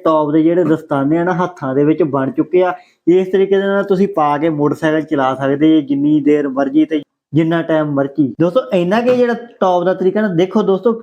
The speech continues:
ਦਸਤਾਨੇ ਜਿਹੜੇ ਨਾ ਬਹੁਤ ਹੀ ਜ਼ਿਆਦਾ ਜਿਹੜੇ ਵਧੀਆ ਬਣ ਚੁੱਕੇ ਆ।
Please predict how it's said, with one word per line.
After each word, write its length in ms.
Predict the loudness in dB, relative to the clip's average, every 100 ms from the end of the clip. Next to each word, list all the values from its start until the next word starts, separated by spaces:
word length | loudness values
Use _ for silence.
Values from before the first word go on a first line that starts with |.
| -4
ਦਸਤਾਨੇ 500 | -4 -2 -2 0 0
ਜਿਹੜੇ 240 | 0 0 0
ਨਾ 100 | -4
ਬਹੁਤ 500 | -2 0 2 2 2
ਹੀ 80 | 0
ਜ਼ਿਆਦਾ 240 | 2 2
ਜਿਹੜੇ 180 | 2 0 0
ਵਧੀਆ 320 | -2 0 0
ਬਣ 200 | 0 -2
ਚੁੱਕੇ 300 | -2 -2
ਆ। 60 | 0